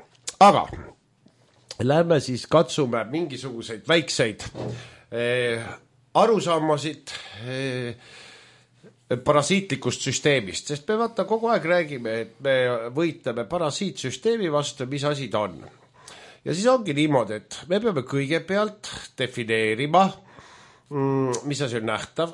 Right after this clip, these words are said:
ja nähtamatu maailm. Eh, vaadake, seda nähtavat ja nähtamatut on isegi füüsikas näha.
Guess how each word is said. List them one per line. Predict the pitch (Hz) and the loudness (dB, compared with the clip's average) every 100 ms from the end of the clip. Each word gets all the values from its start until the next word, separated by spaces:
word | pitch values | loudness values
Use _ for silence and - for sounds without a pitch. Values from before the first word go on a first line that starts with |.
| 151 | 0
ja | 165 | 2
nähtamatu | 175 202 190 113 95 92 - 85 82 - - - _ _ - 101 | 4 2 2 -6 -6 -10 -10 -12 -12 -18 -20 -20 _ _ -10 -4
maailm. | 117 110 82 67 - - - - - 151 | 0 0 -2 -10 -20 -20 -18 -18 -12 -4
Eh, | 139 139 156 | 0 0 0
vaadake, | 233 156 - 147 | -2 -4 -8 -10
seda | 208 196 175 139 123 - 185 | -10 -2 0 0 -2 -6 -2
nähtavat | 226 - - 131 131 127 | -2 -4 -6 -4 -4 -4
ja | 139 175 | -4 -2
nähtamatut | 208 - 135 135 131 120 | -2 -4 -4 -4 -4 -8
on | 139 165 | -6 -4
isegi | 151 117 - | -6 -8 -8
füüsikas | 165 160 110 - 85 - - | -4 -4 -6 -10 -16 -14 -16
näha. | - | -18